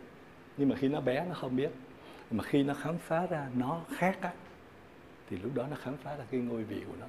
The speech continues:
the person của nó. Còn đừng giải thích bằng triết học cũng sai. Triết học thì để bẻ xích chứ ngôi vị cái này kia. Thí dụ như người ta đọc cái diễn văn, ta nói, "Kính thưa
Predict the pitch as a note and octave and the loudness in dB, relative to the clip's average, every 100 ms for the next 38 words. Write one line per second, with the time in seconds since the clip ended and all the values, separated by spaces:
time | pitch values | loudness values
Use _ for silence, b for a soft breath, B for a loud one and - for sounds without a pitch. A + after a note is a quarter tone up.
0 | - G#2+ - C#3 B2 G#2+ F#2 F#2 F#2 F#2 | -8 -10 2 4 4 2 -6 -8 -8 -10
1 | - - - - - - - - - - | -12 -18 -20 -20 -20 -20 -20 -20 -20 -20
2 | - - - - - - A2 F#2 - - | -20 -20 -20 -20 -18 2 2 2 -4 -4
3 | G3 B2+ G2 F#2 F#2+ F#2 - E3+ - G2+ | 12 12 12 4 2 2 4 2 2 -4
4 | F2 - D3+ F3 - E2 - - G2 C3+ | -4 0 0 0 -8 -8 -10 -10 -8 -8
5 | - A2 G#2 E2+ - - - - - - | -6 -4 -4 -8 -16 -20 -20 -20 -20 -20
6 | - D3+ D#3+ A#2 F#2+ - G2 D#2+ E2+ D#2+ | -2 0 2 0 -4 -2 -2 0 -4 -4
7 | E2 - F3+ - E3 - - - - - | -6 -4 -4 0 -2 -2 -14 -18 -18 -18
8 | - - - C#3 C#3 C#3 A2 A2 F#2+ E2+ | -20 -16 0 2 4 4 4 4 4 0
9 | G2 C3 G2 - A#2+ B B - F3 C#3+ | -6 -6 -6 -4 -6 B B 2 6 8
10 | G#2 A#2 B2 - B2 G2 - - G2+ D3 | 8 8 6 6 0 0 -2 -2 0 4
11 | C#3 C3 B2+ F3+ B B B G#3+ A3 C4 | 4 4 0 -4 B B B 12 12 12
12 | B3+ F#3+ F3+ | 12 12 12